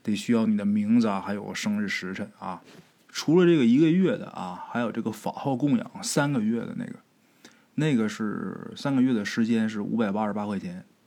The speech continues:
就是那主要是保身体的，就是家里边有身体不好的啊，在那儿供着效果很好。他那儿现在有好多这个，嗯，身体不好的、得有大病的啊，在他那儿供着的。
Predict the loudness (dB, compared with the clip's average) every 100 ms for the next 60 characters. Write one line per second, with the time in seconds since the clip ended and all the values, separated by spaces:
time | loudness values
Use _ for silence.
0 | _ _ _ _ _ -10 0 2 2 -2
1 | -6 -4 -4 -4 -8 -10 -8 0 2 2
2 | -4 -12 -10 -8 -6 -6 -6 -10 -12 -10
3 | -4 -2 -2 -2 -2 -4 -8 -10 -6 -6
4 | -8 -16 -20 -20 -20 -8 -2 -2 0 0
5 | 0 0 -2 -4 -4 -8 -8 -6 -8 -12
6 | _ _ -4 0 0 2 0 0 -4 -12
7 | -16 -18 -20 _ -2 0 -2 -4 -2 0
8 | 0 2 0 -2 -6 -12 -18 -20 _ _
9 | _ _ -6 -4 -4 -8 -12 -18 -14 -8
10 | -6 -6 -8 -14 -16 -20 -20 -4 -2 -2
11 | -8 -8 -8 -4 -4 -4 -2 -2 -2 0
12 | 0 0 -2 -8 -16 -12 -10 -6 -6 -4
13 | -4 -4 -6